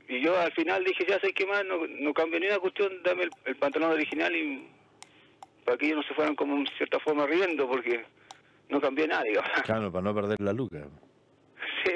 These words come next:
Speaker 1: bueno, bueno.
Speaker 2: Sí, pero claro, la ley es así, y hay que cambiarla, seguramente hay que cambiarla, pero ahí los legisladores son los que tienen que,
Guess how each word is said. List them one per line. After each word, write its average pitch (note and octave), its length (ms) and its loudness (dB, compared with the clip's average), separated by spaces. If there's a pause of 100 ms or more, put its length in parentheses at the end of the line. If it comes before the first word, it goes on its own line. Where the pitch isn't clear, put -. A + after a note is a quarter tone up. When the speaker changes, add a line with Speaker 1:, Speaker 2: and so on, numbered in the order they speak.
Speaker 1:
bueno, B2+ 160 2 (300)
bueno. B2+ 140 -6
Speaker 2:
Sí, A2 160 4
pero B2+ 160 2
claro, A2 280 0
la F#2+ 140 2
ley A#2 240 0
es B2 60 0
así, A2+ 260 -6 (180)
y G2 200 0
hay D3+ 100 2
que D#3+ 100 -4
cambiarla, G3 460 -4
seguramente G3+ 540 -2
hay G3 60 0
que G3 80 2
cambiarla, F3+ 380 -2
pero B2+ 360 0
ahí C#3 160 0
los C3+ 200 0
legisladores A#2 600 -2
son E3 140 -8
los D#3+ 100 -6
que D#3+ 100 -6
tienen E3 220 -6
que, - 340 -8